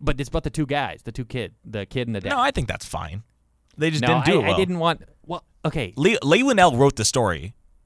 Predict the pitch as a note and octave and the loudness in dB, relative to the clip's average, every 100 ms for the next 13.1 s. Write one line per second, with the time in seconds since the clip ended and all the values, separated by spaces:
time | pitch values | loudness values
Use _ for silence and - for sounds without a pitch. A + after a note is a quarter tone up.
0 | _ D3 C#3 G3+ - D3+ G2+ - B2 B2+ | _ -4 0 0 0 0 0 -2 -2 -2
1 | A#2 G#2 G#2 - _ _ C3+ C3+ C3+ - | -2 -2 -4 -6 _ _ -2 0 0 0
2 | C#3+ - D#3 B2 A2+ G2 F#2 D#3 - A#2+ | -2 -2 -2 -2 -2 -2 2 2 2 -2
3 | - C#3+ C3+ G2+ F#2 G2+ A2 A2 - G#2 | -4 0 0 0 -2 -2 0 -2 -2 -2
4 | G#2 F#2+ G2+ - A#2+ A#2+ G2+ F#2 F2 C#3+ | -2 -2 -6 -4 -4 -2 -2 -4 -6 -8
5 | B2+ - C#3 A#2+ A2+ G2 - - B2 - | -8 -8 -8 -8 -8 -10 -14 -14 -14 -14
6 | _ _ B2 D3 G3 F3+ D#3 A#2+ B2+ D3+ | _ _ 0 2 4 2 0 0 2 2
7 | G3 G3 D#3 - C3+ A#2+ C3 - C#3 B2+ | 0 -6 -4 2 2 2 -2 -2 -4 -4
8 | B2 A2+ A2 G#2 - A2+ A2 A2+ G#2 G2 | -4 -4 -4 -6 -8 -12 -8 -8 -8 -10
9 | F2+ F#2+ C#3 C3+ A#2+ A#2 - G#2+ - A2+ | -12 -8 -6 -4 -4 2 2 0 -6 -8
10 | G2 G2 A2 G#2 G2 G#2+ F#2+ F#2+ G2 F2+ | -6 -8 -8 -6 -6 -4 -6 -8 -10 -10
11 | G2+ F#2+ F#2+ G#2+ - F#2 F#2+ G2+ G2 F#2+ | -8 -8 -8 -10 -10 -14 -10 -10 -10 -8
12 | G#2+ B2 B2 - A#2+ A#2+ A2+ B2+ C3+ C#3 | -6 -4 -4 -4 -6 -4 -2 -2 -2 -4
13 | C#3 | -6